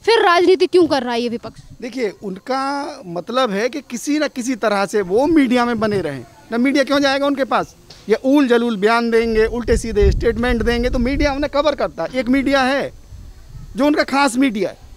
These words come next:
Speaker 2: जो देशभक्त मीडिया है, वो उनकी तरफ नहीं देखता, लेकिन जो उनका खास मीडिया है, वो उन्हें कवर करता है। तो कुछ ना कुछ तो बोलने के लिए चाहिए ना उन्हें, भले ही झूठ का प्रचार सही। तो वो केवल झूठ का प्रचार कर रही हैं।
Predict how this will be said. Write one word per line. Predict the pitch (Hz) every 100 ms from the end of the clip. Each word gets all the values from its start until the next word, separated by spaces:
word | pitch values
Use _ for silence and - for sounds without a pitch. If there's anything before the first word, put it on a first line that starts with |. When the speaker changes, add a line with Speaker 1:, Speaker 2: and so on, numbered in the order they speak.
| - - - - - -
Speaker 2:
जो | 143 208 226 285
देशभक्त | 220 220 240 277 269
मीडिया | 269 269 254 240
है, | 277
वो | 269
उनकी | 269 254
तरफ | 262 269
नहीं | 311
देखता, | 294 233 - 143 185
लेकिन | 226 277
जो | 277
उनका | 269 254
खास | - 226 302
मीडिया | 262 254 202 175
है, | 165 254 294 - _
वो | 269
उन्हें | 294 294
कवर | 277 285
करता | 277 233 220
है। | 214 - _
तो | -
कुछ | 277 302
ना |
कुछ | 285 285 269
तो |
बोलने | 233 240 254
के | 262
लिए | 269
चाहिए | 247 240 196
ना | 247
उन्हें, | 302 254
भले | 214 247
ही |
झूठ | 190 202 269 202
का | - 240
प्रचार | 170 180 139
सही। | 131 104 - _ _ _ _ _ _
तो | 269
वो | 254
केवल | 240 240
झूठ | 170 185 -
का |
प्रचार | 247 240 247 247
कर | 247
रही | 254 269
हैं। | 277